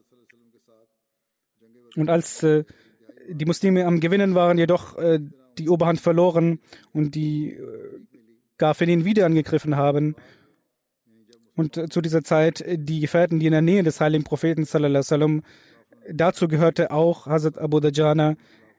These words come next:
Er wurde auch sehr schwer verletzt in der Verteidigung des heiligen Propheten sallallahu alaihi wasallam,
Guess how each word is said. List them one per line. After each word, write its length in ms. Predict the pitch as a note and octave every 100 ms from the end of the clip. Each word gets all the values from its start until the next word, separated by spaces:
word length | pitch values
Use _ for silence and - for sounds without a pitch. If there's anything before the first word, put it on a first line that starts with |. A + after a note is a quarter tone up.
| _ -
Er 320 | D3+ D3 D3
wurde 200 | D#3 D#3
auch 80 | D3
sehr 220 | E3 D#3+
schwer 240 | - D#3
verletzt 480 | D3 D#3+ F3 - -
in 140 | F3
der 80 | D3+
Verteidigung 560 | D3+ D#3 E3 E3+ D3 C#3+
des 160 | C#3
heiligen 240 | C#3+ C#3+ C#3
Propheten 420 | C#3 C#3 D#3+ D#3+
sallallahu 360 | - C#3+ C#3 C3+
alaihi 60 |
wasallam, 320 | C3+ D3+ D3+